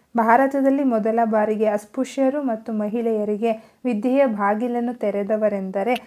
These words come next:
ಸಾವಿತ್ರಿಬಾಯಿ ಪುಲೆಯವರು. ಸ್ನೇಹಿತರೆ, ಇಂದು ಅವರ ಜನ್ಮ ದಿನೋತ್ಸವವಾಗಿದ್ದು, ಅವರ ಬಗ್ಗೆ ಕಿರುಪರಿಚಯ ಮಾಡಿಕೊಳ್ಳೋಣ ಬನ್ನಿ. ಸಾವಿತ್ರಿಬಾಯಿಯವರನ್ನು ನಮ್ಮ ರಾಷ್ಟ್ರದ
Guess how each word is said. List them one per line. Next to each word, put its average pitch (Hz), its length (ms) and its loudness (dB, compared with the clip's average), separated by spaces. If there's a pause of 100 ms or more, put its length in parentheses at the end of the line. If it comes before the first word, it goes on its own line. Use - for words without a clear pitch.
(280)
ಸಾವಿತ್ರಿಬಾಯಿ 233 840 2
ಪುಲೆಯವರು. 202 680 -2 (500)
ಸ್ನೇಹಿತರೆ, 269 640 4
ಇಂದು 247 220 2
ಅವರ 220 280 4
ಜನ್ಮ 214 340 -2 (100)
ದಿನೋತ್ಸವವಾಗಿದ್ದು, 214 1120 -2 (300)
ಅವರ 254 300 6
ಬಗ್ಗೆ 226 380 0
ಕಿರುಪರಿಚಯ 254 800 0
ಮಾಡಿಕೊಳ್ಳೋಣ 214 840 -2
ಬನ್ನಿ. 190 400 -4 (1300)
ಸಾವಿತ್ರಿಬಾಯಿಯವರನ್ನು 247 1500 4
ನಮ್ಮ 220 360 0
ರಾಷ್ಟ್ರದ 220 460 -2